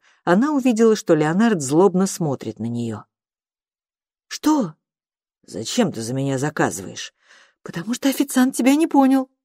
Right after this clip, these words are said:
«Все он прекрасно понял», не уступал Леонард. В Ницце они оказались только к вечеру. Поселившись в гостинице, отправились в ресторанчик на той же улице.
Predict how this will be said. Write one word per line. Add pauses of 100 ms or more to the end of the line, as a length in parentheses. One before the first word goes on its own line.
(600)
«Все
он
прекрасно
понял», (380)
не
уступал
Леонард. (1400)
В
Ницце (300)
они
оказались
только
к
вечеру. (680)
Поселившись
в
гостинице, (240)
отправились
в
ресторанчик
на
той
же
улице.